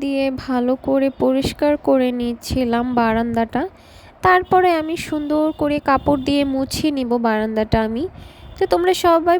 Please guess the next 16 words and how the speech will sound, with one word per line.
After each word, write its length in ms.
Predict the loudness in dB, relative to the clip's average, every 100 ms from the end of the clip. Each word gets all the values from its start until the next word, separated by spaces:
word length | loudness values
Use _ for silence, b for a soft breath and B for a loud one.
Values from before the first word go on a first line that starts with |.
| 2
পুরো 260 | 4 4 2 0
ভিডিওটা 420 | -2 -2 -2 -2 -2
না 80 | -4 -4
টেনে 240 | -6 -4 -4 -2
দেখবা, 320 | -2 -2 -2 0
সারাদিন 380 | 0 0 0 0 0
অনেক 220 | 0 -2 -2
কাজ 200 | -2 -2 -2 0
করছি, 380 | 0 0 -4 -4 -6 B B B -2
তো 60 | 0
সেইগুলোই 500 | 4 4 4 4 2 0
আমি 120 | -2 -4
তোমাদের 340 | -4 -4 -4 -4
সাথে 180 | -6 -8 -10
শেয়ার 260 | -6 -2 -2 0
করলাম। 420 | 0 2 2 0